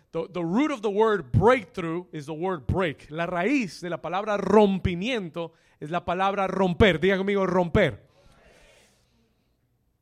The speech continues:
¿Alguien aquí ha roto algo algún día? Gloria a Dios. Leo dijo, "Amén". Pregúntele a mi esposa para que vea.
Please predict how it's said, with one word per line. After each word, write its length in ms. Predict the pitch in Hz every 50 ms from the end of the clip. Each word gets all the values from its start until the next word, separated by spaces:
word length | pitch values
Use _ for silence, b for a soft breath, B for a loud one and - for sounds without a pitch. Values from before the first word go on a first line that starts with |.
| _ _ _ _ _ _ _ _ _ - - -
¿Alguien 240 | - 160 175 190
aquí 160 | 185 - 196 196
ha 80 | 180
roto 420 | 165 - 175 185 185 185 208 196 196
algo 160 | 196 202 202
algún 240 | 196 196 202 202 202
día? 260 | 202 226 226 214 185 - b b b b b b b b b b b _ _ _ _ _ _ _ _ _ _ _ _
Gloria 500 | 113 113 117 120 156 190 180 151 147 131
a 40 | 123
Dios. 1500 | 123 123 110 95 - - - - - - - - - - - - - - - - - - - _ _ _ _ _ _ _ _ _ _ _ _ _ _ _ _ _ _ _ _ _ _ _ _ _ 143 - 156 165
Leo 200 | 160 147 151 151
dijo, 180 | 156 151 143 143
"Amén". 240 | 139 165 190 170 143
Pregúntele 400 | - 151 170 185 180 190 185 185
a 40 | 175
mi 100 | 175 165
esposa 540 | 139 - - - 165 165 143 117 - 127
para 200 | 117 131 127 131
que 120 | 117 123 131
vea. 240 | 127 123 120 107